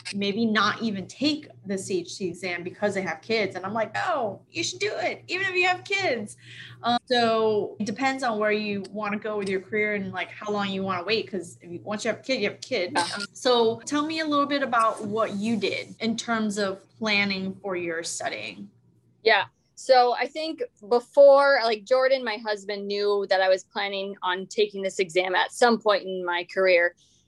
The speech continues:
Speaker 2: And I just told him, I was like, "I don't wanna do it when we have two kids," 'cause we're currently pregnant as well. So
Speaker 1: Congratulations.
Speaker 2: that threw another curveball. I was like, "Okay, if I don't pass in May, I'm gonna have two kids when I'm studying." So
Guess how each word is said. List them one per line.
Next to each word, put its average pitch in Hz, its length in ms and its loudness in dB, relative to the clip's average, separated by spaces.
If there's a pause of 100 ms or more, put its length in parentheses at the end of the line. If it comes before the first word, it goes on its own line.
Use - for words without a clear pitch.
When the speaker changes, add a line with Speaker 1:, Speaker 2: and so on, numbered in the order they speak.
(140)
Speaker 2:
And 190 540 0 (360)
I 196 100 0
just 202 140 2
told 208 120 4
him, 202 60 0
I - 20 0
was 196 80 -4
like, 180 200 2
"I 202 140 2
don't 254 120 0
wanna 226 180 0
do 214 160 4
it - 20 0
when 214 140 -4
we 208 80 -2
have 196 140 2
two 233 180 -8
kids," 190 240 -2
'cause 233 120 -8
we're 214 120 -2
currently 214 320 -2
pregnant 196 420 -2 (140)
as 208 160 -2
well. 196 380 2 (520)
So 208 560 4 (140)
Speaker 1:
Congratulations. - 480 -14
Speaker 2:
that 247 360 2 (200)
threw 240 240 -2
another 226 340 -2
curveball. 202 440 -4
I - 20 0
was 208 100 -4
like, 208 160 -2
"Okay, 254 300 4
if 240 120 0
I 233 120 2
don't 247 200 0
pass 254 460 -2
in 214 200 0
May, 254 340 2
I'm 220 160 -6
gonna 226 180 -4
have 196 160 -6
two 302 240 -6
kids 202 320 2
when 208 120 0
I'm 190 240 2
studying." 196 500 0
So 190 460 2